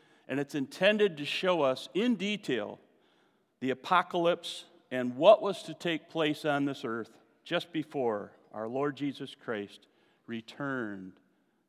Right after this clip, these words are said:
to set up his kingdom. How many are looking forward to that day? You do realize we're gonna be a part of his team, right? According to Scripture.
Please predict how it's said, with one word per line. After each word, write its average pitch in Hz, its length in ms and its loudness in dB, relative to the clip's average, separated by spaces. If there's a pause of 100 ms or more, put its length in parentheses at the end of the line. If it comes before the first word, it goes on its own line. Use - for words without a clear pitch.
to 95 80 -14
set 113 260 -4
up 110 160 -2
his 110 160 -10
kingdom. 98 480 -12
How 123 120 -4
many 147 180 -2
are 131 80 -2
looking 131 240 -6
forward 120 360 -4
to 104 80 -8
that 101 180 -12
day? - 160 -18 (1080)
You 135 100 0
do 190 200 -2
realize 165 520 8
we're 135 80 -8
gonna 139 160 -2
be 135 100 -2
a 123 40 -6
part 156 260 4
of 131 60 0
his 143 180 -4
team, 117 380 -4
right? 113 220 -8 (880)
According 135 340 -4
to 120 80 -10
Scripture. - 540 -10